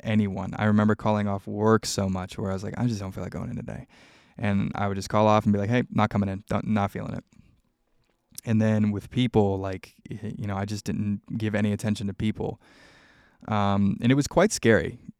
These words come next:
at first because I was like, "This is not who I am," you know, but it was just my body getting used to, um, you know, the serotonin reuptake. Um, another one of the side effects was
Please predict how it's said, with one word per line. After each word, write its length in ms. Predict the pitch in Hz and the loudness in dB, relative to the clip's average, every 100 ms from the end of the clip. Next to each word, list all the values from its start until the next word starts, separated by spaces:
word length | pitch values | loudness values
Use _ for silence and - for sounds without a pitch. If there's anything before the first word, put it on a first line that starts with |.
| _ _ - | _ _ -10
at 140 | 107 | -8
first 320 | - 98 98 | -4 -4 -4
because 200 | - 110 | -6 -4
I 60 | 101 | -4
was 100 | 101 | -4
like, 100 | 104 | -2
"This 200 | 120 - | -2 -2
is 80 | 113 | 0
not 220 | 104 98 | 0 0
who 120 | 101 | -2
I 120 | - | -2
am," 340 | - 87 - - _ _ _ _ - | -4 -6 -8 -10 _ _ _ _ -2
you 120 | 110 | 2
know, 80 | 107 | 2
but 140 | 107 | 4
it 40 | 113 | 4
was 100 | 107 | 2
just 160 | 110 | 0
my 120 | 104 | 0
body 320 | 98 95 95 101 | 0 -2 -4 -4
getting 240 | 101 98 | -4 -4
used 360 | 98 98 - - | -4 -4 -6 -8
to, 420 | - 95 95 101 - _ _ _ _ _ - | -8 -6 -6 -8 -12 _ _ _ _ _ -12
um, 540 | 104 92 92 92 95 104 _ - | -8 -8 -8 -10 -12 -16 _ -6
you 120 | 110 | -4
know, 220 | 95 98 | -4 -6
the 180 | 98 98 | -4 -4
serotonin 880 | - 101 98 101 101 95 95 101 113 | -2 0 0 0 -2 0 -2 -2 -4
reuptake. 640 | 104 104 104 - - - - _ _ _ - - _ _ _ _ _ - | -2 -2 -2 -8 -12 -12 -20 _ _ _ -20 -20 _ _ _ _ _ 0
Um, 240 | 127 117 | 2 4
another 220 | 117 139 | 6 6
one 120 | 139 117 | 6 4
of 40 | |
the 40 | |
side 200 | 101 104 | 2 -2
effects 420 | 98 104 107 - - | -2 -4 -6 -6 -6
was 260 | 101 95 | -4 -6